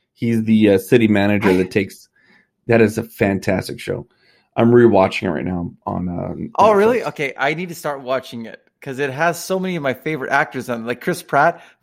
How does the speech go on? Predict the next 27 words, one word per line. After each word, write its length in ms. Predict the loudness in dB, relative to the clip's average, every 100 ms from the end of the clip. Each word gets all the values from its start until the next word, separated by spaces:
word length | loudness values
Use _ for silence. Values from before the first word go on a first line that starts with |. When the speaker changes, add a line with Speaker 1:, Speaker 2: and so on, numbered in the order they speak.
| 0
Speaker 2:
fucking 300 | 0 2 -2
love 220 | 2 2
that 180 | 0 -2
guy. 100 | 2
Speaker 1:
Amazing. 460 | 4 4 2 -2 -6 _ _ _ _
Speaker 2:
The, 100 | 4 8
Speaker 1:
Uh, 400 | 8 8 6 4 -4 -6
Speaker 2:
who's 160 | 2 6
Speaker 1:
Ron 80 | 8
Speaker 2:
the 60 | 8
guy 100 | 8
Speaker 1:
Swanson. 180 | 8 8
Speaker 2:
that 80 | 6
always 300 | 6 2 -10 _ _ -14 -2
Speaker 1:
Uh, 40 |
Speaker 2:
I 500 | 2 4 4 4 4 2 0 -2
don't 100 | 0
Speaker 1:
Kenny 260 | 2 2 4
Speaker 2:
know. 60 |
Speaker 1:
is, 180 | 2 -2 0
uh, 480 | 4 6 4 0 -6 -12
we 160 | -8 -2
want 300 | 0 0 0
him 220 | -2 2
on 120 | 2
our 120 | 2 0
show, 540 | 0 2 4 2 0